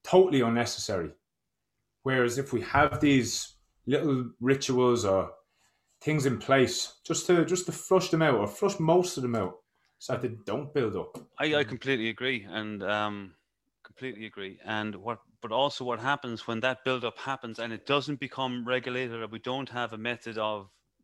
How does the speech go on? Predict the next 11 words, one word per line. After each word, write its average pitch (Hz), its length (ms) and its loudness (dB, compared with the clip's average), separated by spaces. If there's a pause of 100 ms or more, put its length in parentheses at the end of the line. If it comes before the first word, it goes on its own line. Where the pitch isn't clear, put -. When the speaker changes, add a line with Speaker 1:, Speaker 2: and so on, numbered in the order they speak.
Speaker 2:
distributing 120 600 -10
it, 117 140 -10 (340)
what 131 160 -4
we 120 160 -8
often 127 440 -4
turn 117 260 0
to 104 160 -6
is 101 140 -6
a 104 60 -8
reward 110 460 -2
system. - 420 -12